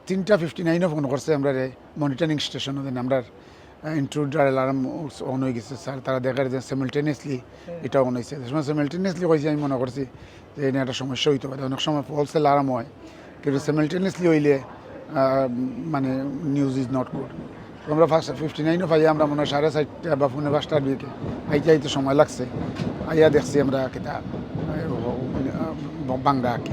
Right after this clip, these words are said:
Speaker 1: ভিতরে।
Speaker 2: ধারণা কত সময় লাগছে তারা এই, এই মানে?
Speaker 1: আ, যদি ই যত ডেটা করছে আমার মনে হয় না ঘন্টা নিচে এটা করতে পারবো করে, আমার গুড আওয়ার লাগবো এটা করতে আর কি। তারা প্ল্যানিং জানি না, এটা জেডির স্পটও দেখাইছে যে তারা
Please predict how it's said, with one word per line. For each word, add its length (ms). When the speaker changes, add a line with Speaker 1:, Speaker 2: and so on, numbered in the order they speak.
Speaker 1:
ভিতরে। 280
Speaker 2:
ধারণা 340
কত 220
সময় 180
লাগছে 340
তারা 180
এই, 80
এই 340
মানে? 340
Speaker 1:
আ, 640
যদি 460
ই 160
যত 240
ডেটা 340
করছে 400
আমার 280
মনে 200
হয় 180
না 240
ঘন্টা 720
নিচে 320
এটা 180
করতে 260
পারবো 260
করে, 160
আমার 220
গুড 220
আওয়ার 240
লাগবো 320
এটা 280
করতে 340
আর 100
কি। 80
তারা 220
প্ল্যানিং 360
জানি 200
না, 120
এটা 140
জেডির 300
স্পটও 300
দেখাইছে 400
যে 180
তারা 220